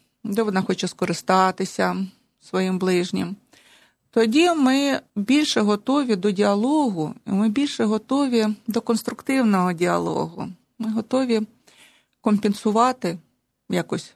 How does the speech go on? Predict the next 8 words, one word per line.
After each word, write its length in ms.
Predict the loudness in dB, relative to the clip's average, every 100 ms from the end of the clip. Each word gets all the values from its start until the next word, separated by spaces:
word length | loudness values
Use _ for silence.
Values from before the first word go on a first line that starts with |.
| _
свої 400 | -4 -2 0 0
вимоги, 420 | -2 -2 -2 -6
свої 260 | -4 -4 -4
потреби. 540 | -8 -6 -6 -6 -10 -20 _ _ _ _ _ -2
Якщо 340 | -2 2 0
не 220 | 2 2
говорити 800 | 2 0 0 0 -2 -2 -4 -4 -6 _ _ _ _ _ _
про 400 | 0 0 0